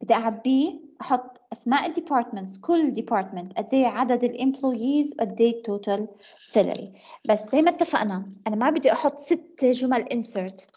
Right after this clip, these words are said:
وأقعد أدخل فيهم واحد واحد، لا، أنا بدي أقول له جيب لي الداتا من الداتابيز، يعني الداتا موجودة already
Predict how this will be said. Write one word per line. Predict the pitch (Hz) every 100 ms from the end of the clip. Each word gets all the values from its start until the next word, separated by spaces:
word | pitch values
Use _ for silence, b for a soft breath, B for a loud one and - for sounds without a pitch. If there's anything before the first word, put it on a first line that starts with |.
| b
وأقعد | - 233 220 233
أدخل | 240 233
فيهم | 208 233 208
واحد | 208 - 190
واحد، | 196 190 180 233 381
لا، | 320 - -
أنا | 349
بدي | 269 233
أقول | - 320
له | 220
جيب | 220 269 330
لي | 214 220
الداتا | 185 226 269 277 - 285 330 - _ - 370
من | 403
الداتابيز، | 381 349 349 330 349 240 - -
يعني | 202 180 190 -
الداتا | 240 - 302 330
موجودة | 277 277 320 330 - 240
already | 269 262 180 - B